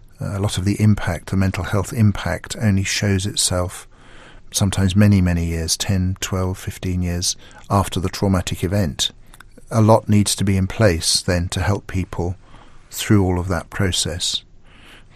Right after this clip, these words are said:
Now, the military now does have a process they call decompression, which, um, personnel go through when they leave a conflict zone on their way home.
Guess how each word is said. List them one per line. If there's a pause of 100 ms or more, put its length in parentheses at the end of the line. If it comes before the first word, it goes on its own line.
(120)
Now,
the
military
now
does
have (120)
a
process
they
call
decompression, (640)
which,
um,
personnel
go
through
when
they
leave
a
conflict
zone
on
their
way
home.